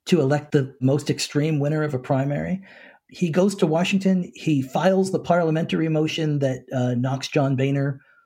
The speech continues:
a Republican, out of the speaker's chair. He, he essentially forces the government shutdown of two thousand and thirteen. He then goes and becomes Donald Trump's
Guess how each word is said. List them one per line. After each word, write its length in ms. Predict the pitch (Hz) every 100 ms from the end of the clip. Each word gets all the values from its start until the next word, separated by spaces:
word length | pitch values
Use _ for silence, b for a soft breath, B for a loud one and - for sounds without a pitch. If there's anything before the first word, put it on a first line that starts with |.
| _
a 80 | 127
Republican, 540 | 120 120 135 131 139
out 160 | 120 120
of 120 | 113
the 120 | 120 101
speaker's 460 | - 208 202 175
chair. 460 | - 196 180 175 160
He, 200 | 131 117
he 320 | - 135 127
essentially 480 | 127 151 147 156 135
forces 480 | 131 143 139 135 120
the 80 |
government 380 | 131 135 135 123
shutdown 640 | - 151 151 147 139 131 131 b b b
of 160 | 147 127
two 140 | 156
thousand 520 | 135 131 127 127 123 - _
and 240 | 131 117 117
thirteen. 800 | 120 - - 208 202 190 165 - B B B _
He 160 | 147
then 280 | 127 143 135
goes 340 | 131 131 127
and 80 | 123
becomes 340 | 127 127 127 123
Donald 340 | 123 123 120
Trump's 500 | - 120 117 - -